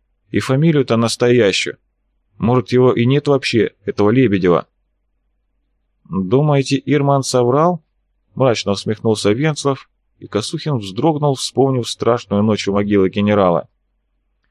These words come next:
«Нет, Степан Иванович, мертвые не лгут. Я приказал перерыть архивы военного министерства.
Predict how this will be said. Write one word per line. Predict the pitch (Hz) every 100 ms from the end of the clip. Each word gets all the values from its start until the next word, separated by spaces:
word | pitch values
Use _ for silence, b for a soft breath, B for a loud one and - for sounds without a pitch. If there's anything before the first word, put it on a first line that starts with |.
| _ _ _ _ _ -
«Нет, | 101 139 160
Степан | - 151 143 135
Иванович, | 127 120 104 85 - -
мертвые | 92 117 151 - 151
не | 143 131
лгут. | 113 113 139 - - _ _ _ _
Я | - -
приказал | - 127 127 131 156
перерыть | 135 113 123 147 127
архивы | 117 - 139 127
военного | 113 127 123 120 117
министерства. | 120 127 - 120 107 - 85 69